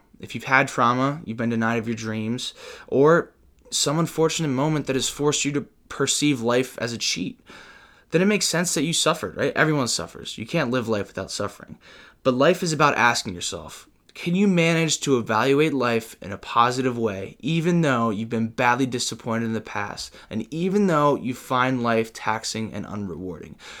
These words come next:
I really like this because it kinda relates back to Stoicism and that, you know, the river is always flowing. Life keeps moving on,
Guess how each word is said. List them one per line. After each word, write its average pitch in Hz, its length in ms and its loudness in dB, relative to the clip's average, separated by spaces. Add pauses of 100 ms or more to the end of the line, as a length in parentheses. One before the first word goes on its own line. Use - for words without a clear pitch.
(880)
I 147 60 4
really 170 180 4
like 131 220 2
this 101 180 -2
because 120 280 -4
it 120 60 -6
kinda 160 180 0
relates 131 280 2
back 117 300 0
to 110 200 -2
Stoicism 117 680 6
and 107 100 -4
that, 95 160 -6
you 113 60 -2
know, 101 180 -6 (140)
the 131 80 -2
river 123 360 2
is 113 100 -2
always 107 260 0
flowing. 117 440 -2
Life 202 180 -6
keeps 185 280 -8
moving 165 280 0
on, 131 300 -6